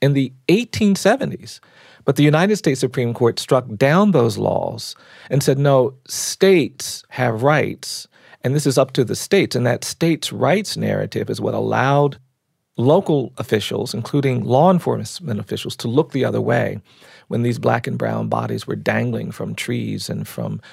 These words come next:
bridges and from poles. And again, that history has gone on. And so that narrative of racial difference is something we haven't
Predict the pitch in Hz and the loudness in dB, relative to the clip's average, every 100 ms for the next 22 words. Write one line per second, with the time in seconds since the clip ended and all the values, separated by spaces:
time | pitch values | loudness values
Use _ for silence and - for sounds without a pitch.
0 | - - - 107 127 127 107 110 - - | -20 -20 -4 2 2 2 -4 -4 -6 -6
1 | 110 104 - 156 151 113 113 110 110 - | -4 -6 0 2 2 2 0 -2 -2 -6
2 | - - - - 156 175 147 123 - 165 | -18 -20 -4 0 4 4 4 2 2 0
3 | - 131 120 123 120 127 127 127 131 156 | 0 -2 0 0 0 -2 -2 -2 0 2
4 | 156 160 143 156 240 240 143 120 117 117 | 4 4 4 2 2 2 0 0 -2 -2
5 | 113 117 123 110 104 117 113 110 110 113 | -2 -2 -4 -4 -4 -2 -2 -2 -2 -2
6 | 110 - | -4 -8